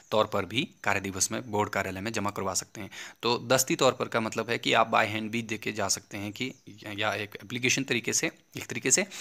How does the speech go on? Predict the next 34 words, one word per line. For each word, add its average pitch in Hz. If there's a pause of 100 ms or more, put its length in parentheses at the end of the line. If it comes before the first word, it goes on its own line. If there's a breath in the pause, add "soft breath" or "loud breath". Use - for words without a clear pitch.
(240 loud breath)
फिर 113
उसमें 120
आपने 127
जितने 113
भी 127
जहाँ 113
जहाँ 117
आपको 110
लगता 107
है 110
कि 110
यहाँ 104
पर 104
इस 101
प्रश्न 104
का 101
उत्तर 101
ये 101
दिया 101
गया 107
है 127
जिस 104
बुक 104
का, 113
उसका 104
रेफरेंस 107
आपको 104
देना 101
पड़ेगा 101
कि 110
इस 101
बुक 104
में 107
इसका 120